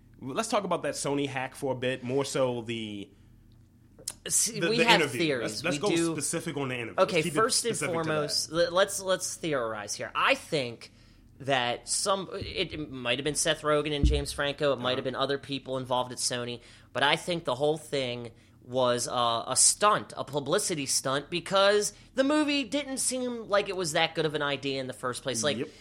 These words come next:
Speaker 2: like, really, like, I mean, Seth Rogen and
Speaker 1: No.
Speaker 2: James Franco get high and run from drug dealers, or, you know, it's the end of the world and
Speaker 1: It
Speaker 2: they gotta fight Satan.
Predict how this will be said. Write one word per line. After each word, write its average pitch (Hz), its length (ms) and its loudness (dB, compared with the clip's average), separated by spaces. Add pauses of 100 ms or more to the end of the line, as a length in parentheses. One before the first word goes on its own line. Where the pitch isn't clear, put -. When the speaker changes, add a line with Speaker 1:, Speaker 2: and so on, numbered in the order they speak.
(160)
Speaker 2:
like, 208 280 4
really, 196 420 0
like, 180 280 2 (540)
I 254 100 2
mean, 226 280 4
Seth 262 280 2
Rogen 220 380 4
and 185 180 -4 (160)
Speaker 1:
No. 185 80 -6
Speaker 2:
James 208 220 2
Franco 196 320 2
get 175 240 0
high 165 380 4
and 143 180 2
run 165 180 0
from 156 200 -10
drug 156 260 2
dealers, 135 440 -2
or, 139 260 0 (260)
you 165 120 0
know, 151 220 4
it's 170 220 -2
the 196 140 4
end 196 100 6
of 185 60 -2
the 190 60 2
world 175 300 6
and 170 80 2
Speaker 1:
It 170 60 4
Speaker 2:
they 170 60 4
gotta 170 160 6
fight 160 300 2
Satan. 160 540 0